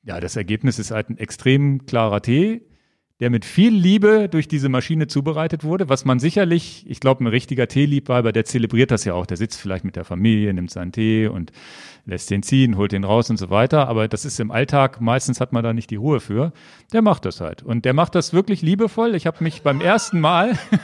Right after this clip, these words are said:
<laughs> als der das gemacht hat, hab ich mich davor gesetzt und hab das mir mal so ein bisschen angeschaut, wie der das macht. Also es ist wirklich spannend. Du sitzt davor und guckst,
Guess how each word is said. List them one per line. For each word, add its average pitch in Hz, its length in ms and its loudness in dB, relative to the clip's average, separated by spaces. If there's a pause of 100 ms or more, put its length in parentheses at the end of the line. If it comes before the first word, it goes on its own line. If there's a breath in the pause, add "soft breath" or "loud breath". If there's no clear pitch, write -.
(160)
<laughs> - 400 -18
als - 380 0
der 165 100 4
das 160 220 2
gemacht 175 380 2
hat, 185 200 0 (580 loud breath)
hab 160 160 2
ich 165 120 4
mich 170 160 0
davor 190 340 2
gesetzt 185 400 -2
und 165 160 -2
hab 160 140 0
das 165 180 0
mir 160 160 2
mal 147 400 2
so 135 80 -4
ein 131 80 -2
bisschen 139 260 -4
angeschaut, 156 580 0
wie 143 80 0
der 135 100 2
das 120 200 0
macht. 156 220 -2
Also 139 160 0
es 127 80 -2
ist 139 140 -6
wirklich 156 260 0
spannend. 123 320 0
Du 113 60 -2
sitzt 127 260 -4
davor 196 340 2
und 160 120 0
guckst, - 440 -4